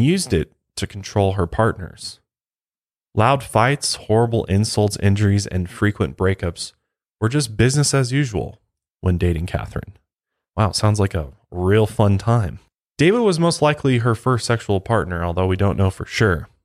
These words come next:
which seemed to be the main thing they had in common.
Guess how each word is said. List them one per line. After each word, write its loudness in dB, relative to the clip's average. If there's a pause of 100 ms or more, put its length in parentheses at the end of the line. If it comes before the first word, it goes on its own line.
(760)
which 0
seemed 2
to -2
be 2
the 2
main 0
thing -2 (100)
they 2
had 2
in -4
common. -2